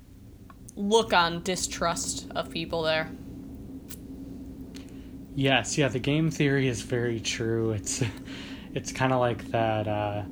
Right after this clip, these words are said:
Speaker 2: what's that thing the Joker does in The Dark Knight with the two ships, where you can blow up one of 'em, and it's based on what you think they're gonna do. <laughs> It's a situation like that, but of course they both choose the selfish option and everyone loses.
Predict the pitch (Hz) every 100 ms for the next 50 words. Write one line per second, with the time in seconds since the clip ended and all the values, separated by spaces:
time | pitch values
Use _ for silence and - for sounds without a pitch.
0 | - - - - - 135 - 139 135 139
1 | 135 123 104 120 113 123 113 120 113 127
2 | 117 107 117 113 - 110 113 - 110 -
3 | 98 123 117 107 - 120 120 - - 120
4 | 113 107 - 117 107 110 113 113 113 -
5 | 113 117 117 117 117 113 110 101 95 -
6 | - - - 120 - - 120 - 127 113
7 | 117 127 120 - 127 117 123 120 117 117
8 | 110 117 117 120 113 - 160 - - -
9 | 95 - 156 - 208 - 180 160 - 139
10 | 131 - 120 120 - 131 - 151 135 -
11 | 131 127 123 - - 127 - 120 - 131
12 | - 123 123 117 117 127 113 107 104 110
13 | 104 107 147 170 156 147 139 120 -